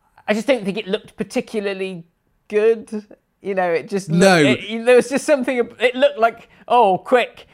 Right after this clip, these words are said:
Speaker 1: let's go into some Adobe plugin <laughs> that we've got." And we'll
Speaker 2: It
Speaker 1: just
Speaker 2: reminded me big time of, uh, uh, Missy, uh, "I am now talking to you through
Speaker 1: Oh.
Speaker 2: the square window." It
Speaker 1: Yeah.
Speaker 2: reminded me of that
Speaker 1: Oh,
Speaker 2: sort of, like,
Speaker 1: yeah.
Speaker 2: visual effect.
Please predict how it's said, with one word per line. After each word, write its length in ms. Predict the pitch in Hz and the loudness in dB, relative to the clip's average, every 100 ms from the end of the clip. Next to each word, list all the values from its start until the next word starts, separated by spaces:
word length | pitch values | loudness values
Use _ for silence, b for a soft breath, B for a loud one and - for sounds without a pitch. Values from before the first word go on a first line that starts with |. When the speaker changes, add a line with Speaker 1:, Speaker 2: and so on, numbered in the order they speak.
| b - | b -4
Speaker 1:
let's 160 | 220 | -4
go 160 | - 220 | 0 0
into 500 | 214 - 214 202 190 B | 0 2 2 2 -4 B
some 180 | - 220 | -6 -2
Adobe 460 | 202 160 208 190 190 | 0 2 0 0 -6
plugin 720 | - 233 202 208 285 - 202 | 0 0 2 0 0 0 -2
<laughs> 0 | |
that 140 | 247 208 | -2 -2
we've 260 | 196 165 | -4 -4
got." 380 | - 214 196 - 170 | -4 2 0 0 -12
And 180 | 294 - 190 | -10 -6 0
we'll 120 | 156 | 0
Speaker 2:
It 80 | 165 | 2
Speaker 1:
just 60 | 151 | 0
Speaker 2:
reminded 500 | 151 156 165 156 147 | 2 0 0 0 0
me 400 | 139 127 123 - _ _ _ - | 0 0 0 -6 _ _ _ -2
big 240 | 160 147 | 0 0
time 480 | - 135 113 107 107 110 | -2 -4 -4 -4 -8 -6
of, 420 | 113 107 101 - _ _ _ - | -4 -4 -8 -20 _ _ _ -8
uh, 460 | 120 117 113 113 107 _ _ _ | -2 0 0 -2 -6 _ _ _
uh, 180 | - 127 - - - | -8 -8 -8 -16 -6
Missy, 580 | 127 135 135 113 110 - | -4 -2 -2 -2 -4 -8
uh, 320 | 120 113 113 - | -6 -6 -6 -8
"I 100 | 123 | -4
am 140 | 127 143 | -4 -2
now 240 | 180 190 | -2 -2
talking 420 | 180 170 147 143 | -4 -6 -4 -6
to 160 | 117 127 | -4 -2
you 120 | 131 | -2
through 340 | 127 160 135 | -2 -2 -2
Speaker 1:
Oh. 20 | 131 | -2
Speaker 2:
the 160 | 127 | -4
square 600 | - - 123 143 156 160 | -6 -8 -4 -4 -2 -2
window." 520 | 147 147 147 123 107 98 | 0 2 2 0 0 -2
It 100 | 110 | 0
Speaker 1:
Yeah. 180 | 170 165 | 2 4
Speaker 2:
reminded 260 | 143 139 | 2 0
me 180 | 139 135 | 0 0
of 120 | 120 117 | 0 2
that 200 | 135 160 | 2 4
Speaker 1:
Oh, 60 | |
Speaker 2:
sort 280 | 160 143 143 | 2 0 0
of, 80 | 123 | 0
like, 80 | 117 | 0
Speaker 1:
yeah. 360 | - 151 143 | 0 0 0
Speaker 2:
visual 260 | 127 120 117 | -2 -2 -6
effect. 320 | - 110 98 | -6 -10 -10